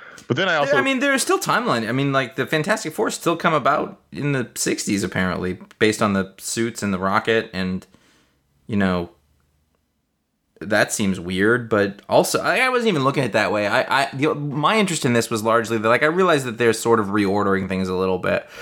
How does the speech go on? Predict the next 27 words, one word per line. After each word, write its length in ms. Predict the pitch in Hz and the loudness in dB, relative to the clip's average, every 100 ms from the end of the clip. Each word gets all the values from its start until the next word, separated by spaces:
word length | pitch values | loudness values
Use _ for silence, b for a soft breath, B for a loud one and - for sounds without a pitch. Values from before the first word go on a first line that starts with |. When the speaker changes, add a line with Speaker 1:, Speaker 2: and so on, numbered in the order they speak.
| B B B - | B B B -2
Speaker 2:
Um, 460 | 117 104 95 92 92 _ _ _ _ _ _ _ _ _ _ _ - | 2 4 4 0 -2 _ _ _ _ _ _ _ _ _ _ _ -6
but 120 | 143 127 | 0 2
I 100 | 151 | 0
actually, 240 | - 165 | 0 -2
this 80 | 156 | 0
is 60 | |
one 120 | 160 127 | 0 0
of 60 | |
the 60 | 113 | 2
only 260 | 120 131 | 0 0
times 300 | 127 120 120 | -2 0 0
that 100 | 107 | 2
I 80 | 113 | 2
ever 240 | 101 110 107 | 4 2 2
was 140 | 101 | 0
like, 180 | 123 - | -4 -4
"Well, 80 | 277 | 0
hold 200 | 240 123 | 2 2
on, 180 | 98 139 | 2 0
what's 200 | 202 - | 0 0
the 120 | 135 | 0
sighting 400 | - 123 110 98 | 2 2 2 -2
for? 160 | 104 | -2
What's 320 | - 143 190 - | -2 -2 -2 -2
the, 100 | 202 | 2
what's 260 | 202 - | 2 0
the, 180 | - 151 | -2 -2